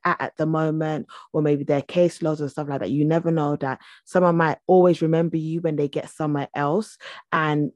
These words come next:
it just goes to show that this is a real thing. 'Cause, for example, like, when I, um, was in first year, I had a placement and I got on with, got on really well with my mentor. Like, we were just really nice. I never asked her for anything, but we were really, had a good relationship, whatever.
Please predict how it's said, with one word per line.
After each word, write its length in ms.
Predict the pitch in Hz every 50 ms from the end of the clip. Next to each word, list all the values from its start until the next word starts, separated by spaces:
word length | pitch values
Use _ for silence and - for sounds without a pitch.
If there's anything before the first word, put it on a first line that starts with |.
| _ _ _
it 120 | 151 165 156
just 340 | - 185 165 - - - - -
goes 220 | 170 165 165 -
to 100 | - 151
show 300 | - - 160 156 156 151
that 340 | 143 - 135 127 123 113 - _ _ _ _ _ _ _ _ _ _ _ _ _
this 180 | 175 165 151 165
is 80 | 151
a 80 | 151 147
real 200 | 151 151 147 147
thing. 260 | - - 160 151 139
'Cause, 140 | 135 139 -
for 80 | - 127
example, 540 | 113 117 - - 156 156 160 143 - 156 147
like, 320 | 147 139 135 - - -
when 260 | 156 165 175 175 185 180
I, 420 | 170 170 170 170 170 165 165 - - -
um, 680 | 151 143 143 143 143 147 143 143 139 143 139 139 143 - _ _ _ _ _ _ _ _ _ _
was 220 | 160 160 151 -
in 120 | 147 143 143
first 520 | - - 147 147 156 160 160 - - -
year, 120 | 139 135 117
I 60 | -
had 180 | 135 143 143
a 60 | 139 139
placement 880 | - - 143 135 139 139 139 - 90 90 90 92 98 104 - - - _ - - - - - _
and 200 | 160 156 151 151
I 120 | 147 147 143
got 160 | - - -
on 180 | 139 147 147 139
with, 180 | 139 135 143 160 - _ _ _ _ - -
got 120 | 175 151
on 100 | 160 156
really 180 | 156 160 160 139
well 180 | 143 143 143
with 160 | 139 143 131 131
my 100 | 131 131
mentor. 540 | 135 139 143 143 135 - - 127 135 131
Like, 160 | 127 131 131 -
we 60 | 143
were 80 | 156
just 200 | 151 202 190 -
really 220 | 156 156 147 147 143
nice. 200 | 139 131 131 127
I 60 | 151
never 220 | 185 214 214 220 - -
asked 220 | 160 - - -
her 60 | 139
for 140 | - _ 117
anything, 320 | 113 120 117 - 117 92
but 220 | 123 - 131 - - - - - - _
we 80 | 156 156
were 80 | 156
really, 480 | 151 165 175 180 175 170 170 165 165 156
had 220 | 139 - - 156 139
a 60 | 131
good 160 | - 151 139
relationship, 480 | 147 147 147 151 - - - - - -
whatever. 540 | - - 147 151 156 - 120 123 123 -